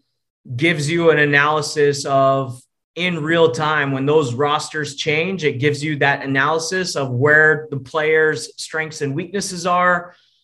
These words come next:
evaluated against that current roster. And so I think what you're seeing on that model is you're seeing a lot of the areas where the Mavs potentially could use some punch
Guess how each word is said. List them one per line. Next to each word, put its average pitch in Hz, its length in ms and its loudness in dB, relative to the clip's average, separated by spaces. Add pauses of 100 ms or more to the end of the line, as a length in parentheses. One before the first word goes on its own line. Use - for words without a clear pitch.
(340)
evaluated 156 840 2
against 143 480 0
that 143 300 -2
current 139 360 -6
roster. 127 640 -4
And 127 180 -4
so 143 600 0 (280)
I 143 120 0
think 180 280 -4
what 165 220 0
you're 160 160 -2
seeing 175 460 -4
on 151 160 -2
that 143 240 0
model 156 460 2
is 143 340 4
you're 147 120 0
seeing 160 460 -4
a 151 60 -2
lot 143 240 0
of 139 100 -6
the 139 140 -4
areas 147 400 2
where 139 160 -2
the 135 80 -6
Mavs 139 720 2 (580)
potentially 160 760 0
could 131 420 2
use 165 380 -4
some 139 400 -2
punch 165 800 -2